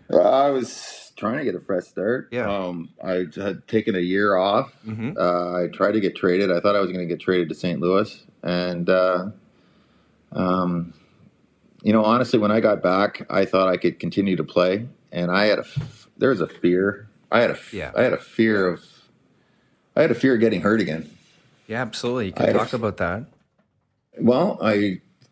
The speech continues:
Speaker 1: didn't like cutting through the middle. Uh, I, I had, and s-,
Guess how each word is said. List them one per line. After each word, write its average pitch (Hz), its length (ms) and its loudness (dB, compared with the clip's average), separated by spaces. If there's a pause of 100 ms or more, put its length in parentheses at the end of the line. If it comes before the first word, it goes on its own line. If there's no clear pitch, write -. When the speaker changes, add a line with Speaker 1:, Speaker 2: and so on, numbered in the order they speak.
(340)
Speaker 1:
didn't 110 300 0
like 113 260 2
cutting 123 260 2
through 113 200 2
the 110 60 2
middle. - 560 0
Uh, 92 640 0 (100)
I, 87 320 -4 (220)
I 92 80 0
had, 90 500 0 (360)
and 90 280 -6
s-, - 500 -16